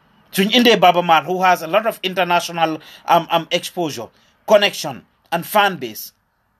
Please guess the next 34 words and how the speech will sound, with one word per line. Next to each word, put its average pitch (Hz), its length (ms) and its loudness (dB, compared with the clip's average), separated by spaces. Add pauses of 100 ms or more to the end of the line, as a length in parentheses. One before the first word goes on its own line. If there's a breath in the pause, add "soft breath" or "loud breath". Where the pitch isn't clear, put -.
(720)
and 180 160 2
it 185 100 0
is 175 140 -6
covered 202 340 2
by 180 140 4
the 175 80 -4
international 180 640 -6
media. 156 400 -14 (1400)
According 135 420 0
to 120 100 -6
Wagan, 117 600 0
which 117 180 -16
makes 123 240 -10
a - 80 -12
lot 113 200 -6
of 139 100 -4
sense, 101 300 -8 (280 loud breath)
there 123 140 4
is 123 160 -4
no 151 140 -2
doubt 123 340 4
that 110 200 -2 (280 soft breath)
if 135 140 -10
Baba 127 240 4
Maal 120 220 -2
performs, 110 600 -8 (540)
they 120 240 2
throw 139 260 -2
in 127 180 -2
an 113 200 0
S 143 160 -2
T 123 240 -10
in 131 120 -12
there. 98 260 -4